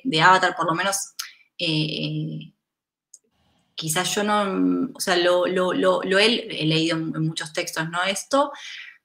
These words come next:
pero hay como distintas maneras de vincularlo quizás con el transhumanismo, ¿no? Hay como varias pestañas que se abren. ¿Vos cómo lo pensás a,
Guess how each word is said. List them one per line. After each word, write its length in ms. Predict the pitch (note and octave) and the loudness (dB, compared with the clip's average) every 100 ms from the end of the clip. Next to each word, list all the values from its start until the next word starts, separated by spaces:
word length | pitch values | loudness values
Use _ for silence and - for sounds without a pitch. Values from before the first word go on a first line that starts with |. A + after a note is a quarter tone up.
| _ _ _ _ _ - | _ _ _ _ _ 4
pero 240 | C4+ C#4+ | 8 8
hay 120 | E4 | 8
como 320 | E4+ F4+ C#4+ A3 | 6 6 6 4
distintas 400 | - C4+ D4 A#3+ | 4 6 6 6
maneras 540 | G3+ A3+ C#4+ D4+ A#3 | 4 4 4 4 4
de 360 | F#3+ F3+ F3 F3 | 2 2 2 0
vincularlo 480 | F#3+ F#3 F#3+ B3 B3+ | -2 2 4 4 2
quizás 220 | - B3 | -4 -2
con 140 | A#3+ | 0
el 140 | F#3+ E3+ | 0 0
transhumanismo, 1300 | F#3+ F#3+ F#3+ F3 F3 C#4 D#4 C#4+ G#3+ A3 G#3+ A3 G#3+ | 0 0 -2 -4 2 6 8 8 6 4 2 0 0
¿no? 100 | G#3+ | 0
Hay 100 | C4+ | 0
como 480 | D4+ B3 G3+ F#3 F3+ | 4 4 4 -2 -2
varias 360 | F#3 A#3+ A#3 - | 0 2 2 0
pestañas 440 | F#3+ - G3+ A3 | -4 0 0 0
que 100 | F#3+ | -4
se 180 | - F3+ | -4 2
abren. 560 | F#3 G#3 A3 A#3+ A#3+ | 4 4 4 2 2
¿Vos 120 | G#3+ A3+ | -2 -4
cómo 220 | B3+ G#3 | -2 0
lo 240 | F#3 F3 | 0 -2
pensás 480 | - E3 E3 D#3+ - | -6 -6 -2 -4 -2
a, 200 | - - | -6 -6